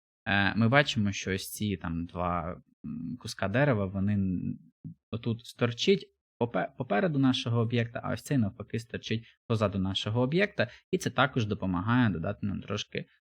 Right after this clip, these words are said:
глибини в нашому, в нашому рендері. Тому, по суті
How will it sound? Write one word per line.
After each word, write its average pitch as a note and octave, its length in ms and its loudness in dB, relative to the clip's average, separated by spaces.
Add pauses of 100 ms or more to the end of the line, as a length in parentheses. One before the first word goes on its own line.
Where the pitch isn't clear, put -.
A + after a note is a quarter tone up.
(120)
глибини A2+ 680 6
в F#2 300 -2
нашому, G2 680 -4 (280)
в A2 320 4
нашому G2+ 420 0
рендері. E2+ 400 -8 (280)
Тому, C3 180 8
по C3 120 0
суті D#3+ 560 -2